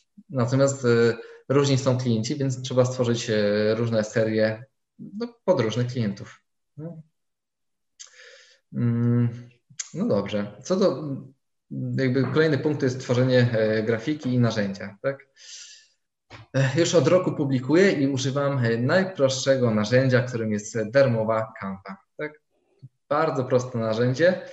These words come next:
e, a ty sam, sam, Tomek, widziałeś, jakie produkty tworzę, e, wyglądają mega fajnie, mega profesjonalnie, no i to też się odzwierciedla później w sprzedaży, nie?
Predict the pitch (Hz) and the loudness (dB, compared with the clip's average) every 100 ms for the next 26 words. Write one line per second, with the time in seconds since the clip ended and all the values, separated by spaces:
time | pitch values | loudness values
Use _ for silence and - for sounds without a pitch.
0 | - - 123 120 135 - - - 143 156 | -20 -6 0 2 2 -2 -14 -12 -8 -6
1 | 139 156 - 135 117 117 123 123 120 120 | -2 -2 0 0 0 2 6 6 4 -2
2 | 120 120 117 117 117 110 - 123 123 120 | -6 -6 -6 -4 -4 -2 0 4 4 2
3 | - - - 113 113 117 131 135 127 117 | -6 -20 -6 -2 0 -2 -2 2 4 4
4 | 113 113 110 104 - 113 110 101 98 - | 2 0 -2 -2 -2 -2 0 -4 -4 -12
5 | 98 101 110 120 131 127 123 127 _ _ | -14 -12 -6 -2 -2 -2 -6 -12 _ _
6 | 180 180 185 156 139 - 143 - 135 - | -14 -6 -6 -6 -8 -4 -4 0 -2 0
7 | 123 120 120 - 127 113 - 127 120 117 | 2 2 0 -4 -2 -2 0 0 0 -2
8 | 117 110 107 - 101 101 - 110 _ _ | -2 -6 -8 -10 -12 -12 -14 -20 _ _
9 | 170 | -10